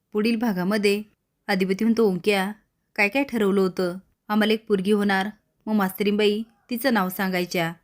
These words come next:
मी म्हणायचो, "एवढं अवघड नाव?" "काय रे ओंक्या, काय काय स्वप्न बघितले होते? असं वाटलं होतं मास्तरीनबाई तिला लय भारी शिकवतील.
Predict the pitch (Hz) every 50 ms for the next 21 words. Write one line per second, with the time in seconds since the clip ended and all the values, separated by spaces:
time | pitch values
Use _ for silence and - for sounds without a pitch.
0 | _ _ _ _ _ _ _ _ - 208 202 202 202 208 202 196 - - 208 202
1 | 208 220 - _ _ _ _ _ - 202 202 214 220 214 196 185 185 202 208 220
2 | 233 247 269 320 359 - _ _ _ _ _ _ _ _ _ _ _ - 214 196
3 | 190 190 208 208 202 190 190 185 - 190 180 180 190 202 - _ _ _ _ _
4 | _ _ _ - 208 196 190 240 247 240 - 226 196 - 214 202 196 190 185 196
5 | - 202 196 190 180 - 185 180 185 190 - _ _ _ _ _ _ _ _ _
6 | 202 202 - - 196 190 190 - 214 202 208 202 220 208 202 214 214 - _ _
7 | _ _ _ _ 208 202 190 185 185 - - 196 196 202 190 190 190 - 208 208
8 | 202 196 196 214 - - _ _ _ 190 190 214 233 233 220 208 214 220 - -
9 | 196 - 196 185 185 - 196 185 180 175